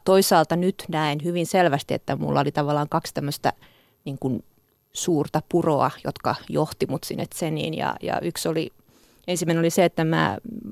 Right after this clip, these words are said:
olen siis koulutukseltani klassinen muusikko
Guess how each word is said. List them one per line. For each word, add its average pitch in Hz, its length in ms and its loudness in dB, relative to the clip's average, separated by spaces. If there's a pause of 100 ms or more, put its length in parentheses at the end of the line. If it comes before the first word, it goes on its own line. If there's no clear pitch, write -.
(440)
olen 170 200 0
siis - 160 -6
koulutukseltani 151 800 0
klassinen 165 500 0
muusikko 165 500 -2